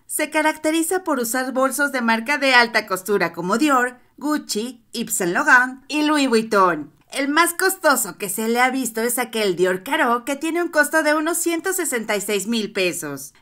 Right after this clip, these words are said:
Así que hasta Galila la supera, pues ella usa uno que cuesta cuatro millones de pesos que le dio su comadre.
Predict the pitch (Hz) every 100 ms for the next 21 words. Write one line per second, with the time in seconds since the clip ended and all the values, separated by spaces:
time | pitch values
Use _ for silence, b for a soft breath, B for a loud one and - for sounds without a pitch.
0 | b - 196 196 277 269 196 165 151 147
1 | 165 180 185 190 214 330 - 302 240 226
2 | 226 - _ 269 269 285 285 269 220 214
3 | 214 226 202 220 214 196 196 196 226 226
4 | 190 - 302 285 170 175 170 196 240 269
5 | 285 269 254 294 302 302 262 247 254 226
6 | 185 - 185 180 170 147 135